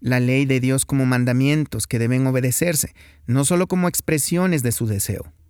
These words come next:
En la autopista de Estados Unidos tenemos señales blancas de límites de velocidad y señales amarillas de advertencia. Las señales de límite de velocidad declaran la ley del estado.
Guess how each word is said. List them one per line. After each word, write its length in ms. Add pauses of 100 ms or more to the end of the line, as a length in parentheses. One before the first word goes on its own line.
(2000)
En 140
la 60
autopista 840
de 80
Estados 300
Unidos 320
tenemos 320
señales 480 (500)
blancas 480
de 100
límites 420
de 100
velocidad 440
y 60
señales 720
amarillas 480
de 80
advertencia. 720 (560)
Las 160
señales 400
de 80
límite 400
de 80
velocidad 480
declaran 600
la 120
ley 220
del 180
estado. 420